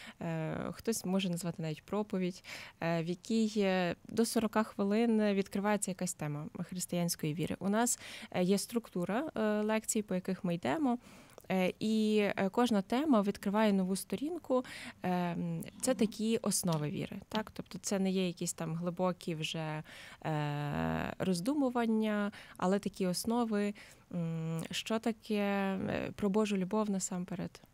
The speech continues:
про те, що таке гріх, про те, що зробив Ісус Христос, ким Він був. Тобто це такі основи. І після того, як ми прослухаємо конференцію, є коло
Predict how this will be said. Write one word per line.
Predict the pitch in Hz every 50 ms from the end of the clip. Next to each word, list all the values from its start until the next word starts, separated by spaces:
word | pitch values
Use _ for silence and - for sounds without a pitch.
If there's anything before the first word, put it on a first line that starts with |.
| _ _ _ _ _ _
про | - - 185 175 170 170 165 175 - 180 -
те, | - 185 175 165
що | - - 190
таке | - 202 190 - 196 190
гріх, | 180 185 185 208 208 202 196 -
про | - - 185 175
те, | - 185 175
що | - - - 190
зробив | 190 - 190 190 196 190
Ісус | 185 - - 185 -
Христос, | - - 185 - - - 190 190 190 -
ким | - 190 175 175
Він | 185 185 190 175
був. | 208 220 214 208 -
Тобто | - 196 190 - - 185 185 - - - - -
це | - - 202
такі | 190 190 - 190 185 185 180 - -
основи. | - - 185 - - 170 160 165 175 220 320 - - - - - - - - - -
І | 269 311 302
після | - 269 254 - - 240
того, | - 240 240 226
як | 220 208 208 214
ми | 208 202
прослухаємо | 202 208 196 - - 208 196 - 202 185 180 180 175
конференцію, | - 214 208 - - 302 381 415 403 - - - 262 262 247
є | 226 208 214 226 240 240 233 226 214 - - - -
коло | - 214 208 202 196 190 185 185 185 -